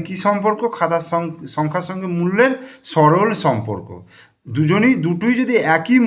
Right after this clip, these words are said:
মুখে যায়, অর্থাৎ এটার বৃদ্ধির সঙ্গে সঙ্গে এটা যদি বৃদ্ধি পায়, বা এটা হ্রাসের সঙ্গে সঙ্গে যদি এটা যদি হ্রাস পায়, তাহলে সেক্ষেত্রে কি বলবো? সরল সম্পর্ক। আর দুটো যদি দুটো বিপরীত দিকে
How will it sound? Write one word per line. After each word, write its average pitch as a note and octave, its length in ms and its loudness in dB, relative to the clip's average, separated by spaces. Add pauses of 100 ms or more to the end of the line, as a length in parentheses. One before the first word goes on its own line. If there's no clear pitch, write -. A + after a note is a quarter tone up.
মুখে F3+ 260 4 (220)
যায়, G2 280 2
অর্থাৎ G3+ 220 -4 (220)
এটার G3 260 2
বৃদ্ধির F#3 320 -8
সঙ্গে F3 260 0
সঙ্গে E3 180 -2 (380)
এটা B2+ 180 2
যদি D#3+ 200 2
বৃদ্ধি F3+ 300 -2
পায়, A#3 200 4
বা D3 80 4 (240)
এটা F#3 160 -2 (140)
হ্রাসের D3+ 400 -4
সঙ্গে F3+ 240 -4
সঙ্গে D3+ 220 -2
যদি C#3+ 160 -4
এটা C3 160 -8
যদি C#3+ 200 -2
হ্রাস E3 160 2 (120)
পায়, G#2+ 180 -4 (360)
তাহলে C3+ 240 2 (100)
সেক্ষেত্রে D#3 420 -4 (100)
কি F3 80 -6 (100)
বলবো? G#3+ 220 2 (420)
সরল G#3+ 240 6 (120)
সম্পর্ক। A2 360 0 (120)
আর G2 60 -2 (140)
দুটো A#2+ 240 -4
যদি F3+ 120 -2 (100)
দুটো D3+ 140 0 (120)
বিপরীত A3+ 400 2
দিকে D#3+ 180 2